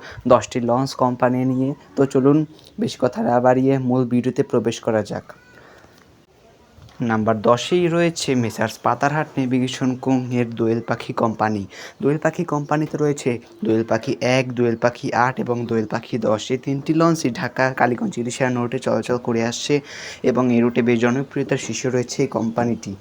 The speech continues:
এই তিনটি লঞ্চ দ্বারা বেশ ভালোই পরিচালিত হচ্ছে কোম্পানিটি।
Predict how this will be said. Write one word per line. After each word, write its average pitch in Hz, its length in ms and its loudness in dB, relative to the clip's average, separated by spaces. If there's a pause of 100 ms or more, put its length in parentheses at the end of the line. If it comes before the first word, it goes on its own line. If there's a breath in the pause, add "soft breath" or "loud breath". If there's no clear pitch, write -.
(220 loud breath)
এই 143 100 2
তিনটি 147 420 2
লঞ্চ 135 260 0
দ্বারা 135 160 4
বেশ 127 180 0
ভালোই 123 220 0
পরিচালিত 123 760 0 (160)
হচ্ছে 123 280 -4
কোম্পানিটি। 202 600 -4